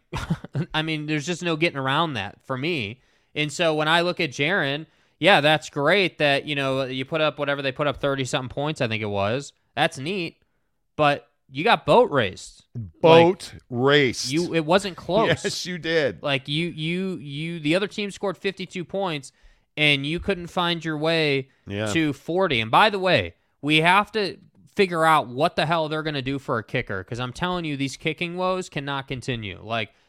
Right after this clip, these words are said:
Speaker 1: missing extra points in college football always comes back to haunt you.
Speaker 2: You know, I, I, <sighs> the punt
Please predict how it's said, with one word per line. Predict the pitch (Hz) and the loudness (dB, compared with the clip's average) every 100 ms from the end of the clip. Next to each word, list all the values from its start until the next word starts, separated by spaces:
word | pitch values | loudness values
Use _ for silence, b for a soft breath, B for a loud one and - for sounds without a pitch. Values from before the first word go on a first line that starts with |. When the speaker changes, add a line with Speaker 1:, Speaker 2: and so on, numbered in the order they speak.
| _ - | _ -10
Speaker 1:
missing | 135 170 180 214 190 | 0 2 2 -4 -4
extra | 165 - 185 156 | -6 -6 -10 -8
points | 143 139 151 | -8 -8 -8
in | 151 | -10
college | 135 143 139 131 | -4 -2 -2 -4
football | - 127 147 143 - | -10 -6 -4 -4 -2
always | 143 143 147 135 - | 4 4 4 -2 -4
comes | 139 123 | -8 -8
back | 110 113 104 | -4 -4 -4
to | 107 | -4
haunt | 101 95 - | -6 -8 -12
you. | 98 _ b b b b b b b b b b - | -20 _ b b b b b b b b b b -10
Speaker 2:
You | 226 | -6
know, | 233 | -2
I, | 202 233 226 | 4 2 6
I, | 196 226 220 196 160 160 | 6 6 6 4 0 -8
<sighs> | 131 107 B B B B B B B B B B B B B B _ _ _ _ _ _ _ _ _ _ _ - | -10 -16 B B B B B B B B B B B B B B _ _ _ _ _ _ _ _ _ _ _ -2
the | 156 | -2
punt | - - 202 233 - | -2 -2 0 0 -6